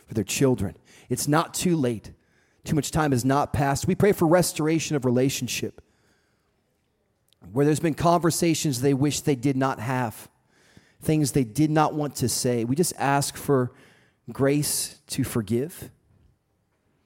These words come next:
And right now, I just feel like there's a, there's a dad or a mom here where you've had a lot of shame with some things you've said to that son or to that daughter. If that's you, just wave your hand at me. Father, we ask for grace and forgiveness now.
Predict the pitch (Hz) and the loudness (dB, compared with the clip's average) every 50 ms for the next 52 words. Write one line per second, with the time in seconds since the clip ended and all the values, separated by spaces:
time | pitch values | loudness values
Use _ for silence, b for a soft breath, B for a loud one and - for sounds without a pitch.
0 | _ _ _ _ _ _ _ _ _ _ _ _ _ _ _ _ _ _ - 139 | _ _ _ _ _ _ _ _ _ _ _ _ _ _ _ _ _ _ 0 2
1 | 147 160 151 151 165 160 156 151 131 143 - - - 160 160 156 127 - 143 127 | 2 2 2 2 2 2 2 2 0 -2 -4 -2 0 2 2 2 2 0 -2 0
2 | - 135 123 117 104 - 101 110 90 120 113 120 110 127 135 135 147 147 131 131 | 2 2 2 2 0 -2 -6 -8 -8 -6 -6 -4 -2 0 0 2 2 2 2 2
3 | 131 131 131 131 131 120 110 131 127 123 120 110 113 107 120 - 143 135 120 113 | 2 2 2 0 -2 -2 -2 0 0 0 0 0 -2 -2 -2 -2 -2 -2 0 0
4 | 113 117 120 110 104 - - - - - 117 117 120 117 117 113 104 101 - - | 0 0 -2 -2 -4 -6 -6 -6 -4 -4 -2 -2 -2 -2 -2 -2 -4 -4 -4 -6
5 | - - 107 92 - - 120 120 117 113 104 - 98 - - - - 117 107 101 | -8 -8 -8 -10 -6 -6 -4 -4 -2 -4 -6 -6 -8 -6 -6 -4 -2 -2 -2 -2
6 | 95 - - b b b b b b b b b b b b b b b b _ | -4 -8 -12 b b b b b b b b b b b b b b b b _
7 | _ _ _ _ _ - - 151 151 139 123 107 - - - - 123 117 110 107 | _ _ _ _ _ -2 0 2 2 2 2 0 -2 -4 -4 -2 -2 -2 -2 -2
8 | 98 92 - - 127 117 113 101 - 107 101 104 104 104 - 120 117 - - - | -4 -6 -4 -4 -2 -2 -2 -2 -2 -4 -4 -2 -4 -4 -4 -4 -6 -4 -6 -6
9 | 113 120 135 135 - - - _ - 123 123 110 92 92 87 92 92 90 85 - | -4 -4 -4 -4 -4 -8 -10 _ -2 0 0 0 0 -2 -2 -2 -2 -4 -4 -6
10 | 92 87 - - 110 107 107 101 101 98 101 101 98 - - - - 98 95 - | -8 -6 -2 0 2 2 2 2 0 0 0 0 -2 -2 -6 -6 -6 -6 -6 -6
11 | B B B B B B B - - 117 113 110 98 - - 107 95 - - 95 | B B B B B B B 0 2 2 2 2 0 -2 -4 -4 -4 -4 -6 -4
12 | 82 90 82 82 80 78 - - 76 67 - 98 | -4 -6 -6 -6 -8 -8 -10 -10 -10 -12 -12 -14